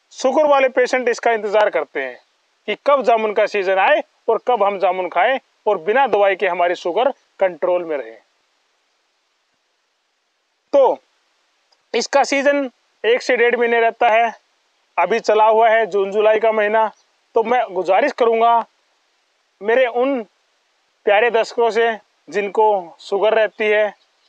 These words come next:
मान लो diabetes रहती है, मधुमेह, जो भी कह लो, तीनों नाम है शुगर के ही है, तो वो जामुन जरूर खाएं। सौ ग्राम, दो सौ ग्राम जामुन प्रतिदिन खाएं।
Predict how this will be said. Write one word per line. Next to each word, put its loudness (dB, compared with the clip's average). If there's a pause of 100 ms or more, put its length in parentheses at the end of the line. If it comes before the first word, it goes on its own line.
(340)
मान 2
लो 2
diabetes 0
रहती -2
है, 0
मधुमेह, -2 (180)
जो 2
भी -2
कह 2
लो, 0
तीनों -2
नाम 0
है -6 (220)
शुगर -2
के -4
ही 0
है, -2 (1160)
तो 2
वो 2 (180)
जामुन 2
जरूर 0
खाएं। -6 (480)
सौ 0
ग्राम, 2
दो 0
सौ 0
ग्राम 0
जामुन 0
प्रतिदिन -2
खाएं। 0